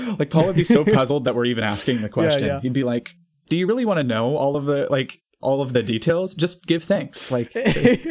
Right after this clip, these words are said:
Speaker 1: <laughs> like, I don't know. I think he, <laughs> I think he would see the point of his writing as, like,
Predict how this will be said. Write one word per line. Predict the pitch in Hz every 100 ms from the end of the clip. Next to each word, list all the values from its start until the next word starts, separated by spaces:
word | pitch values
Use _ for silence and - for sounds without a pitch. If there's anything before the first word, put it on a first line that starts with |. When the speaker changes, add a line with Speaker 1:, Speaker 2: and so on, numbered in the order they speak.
| 269 - -
Speaker 1:
<laughs> | - - 330 330 214
like, | 139 - - 247
I | 147
don't | 139
know. | 220 185
I |
think | 143 156
he, | 160 151
<laughs> |
I | - - 622 - - -
think | 185
he | 202
would | 170
see | - 170
the | 143
point | 156 156
of | 127
his | - 147 139
writing | 123 135 123 110
as, | 113 123 104
like, | 107 104